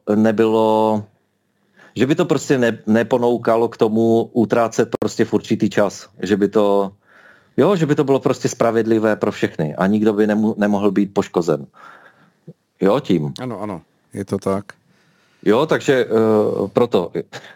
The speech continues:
Speaker 1: No ale my jsme se vzhledem k tomu, že, eh, jako kvantové počítače ještě nejdou, ještě se ne-, nedá na to sp-, spolehnout nějakým,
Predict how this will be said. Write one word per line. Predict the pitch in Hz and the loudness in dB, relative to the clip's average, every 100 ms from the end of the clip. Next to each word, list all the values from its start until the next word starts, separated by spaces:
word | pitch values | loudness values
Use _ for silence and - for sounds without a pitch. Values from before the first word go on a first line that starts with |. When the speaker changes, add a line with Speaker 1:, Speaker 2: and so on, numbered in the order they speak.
| _ | _
Speaker 1:
No | 113 | 2
ale | 143 135 | 2 2
my | 113 | 0
jsme | 107 123 | 0 0
se | - 123 - - | 2 0 -2 -6
vzhledem | 95 104 110 120 | 0 2 2 0
k | |
tomu, | - 92 110 | 0 -2 0
že, | 107 98 - - 90 90 87 85 85 - _ - | 2 0 -2 -8 -4 -2 -4 -8 _ -20 _ -6
eh, | 82 | -2
jako | 82 - 92 | -2 0 -2
kvantové | - 104 104 113 | 0 0 2 0
počítače | 104 104 107 104 98 107 | 0 -2 -2 -4 -2 -2
ještě | 95 110 95 | 0 0 0
nejdou, | 90 95 107 110 | 2 2 2 2
ještě | 98 - | 0 -4
se | - | -2
ne-, | 95 92 92 | 0 0 0
nedá | 92 95 98 | 0 0 0
na | 95 | 0
to | 95 95 | 0 -4
sp-, | - - - | -6 -12 -12
spolehnout | - 92 87 95 101 98 | -4 -2 0 0 0 2
nějakým, | 95 95 - 98 98 | 0 0 0 0 0